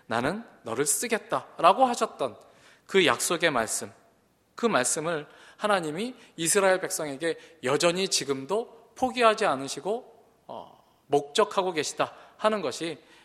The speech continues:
어, 이 에스겔서 후반의 마-, 메시지입니다. 우리는 그저 위험이 없고 걱정과 근심을 면하고 고통과 압제에서 벗어나는 일 정도로,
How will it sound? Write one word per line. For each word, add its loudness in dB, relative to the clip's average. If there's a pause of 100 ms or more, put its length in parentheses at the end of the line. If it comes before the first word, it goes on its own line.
(100)
어, -10 (680)
이 -6
에스겔서 -2
후반의 0 (300)
마-, -2 (140)
메시지입니다. -4 (2250)
우리는 6
그저 4
위험이 4
없고 -4 (200)
걱정과 4
근심을 2
면하고 2
고통과 4
압제에서 0 (300)
벗어나는 2
일 -2
정도로, -4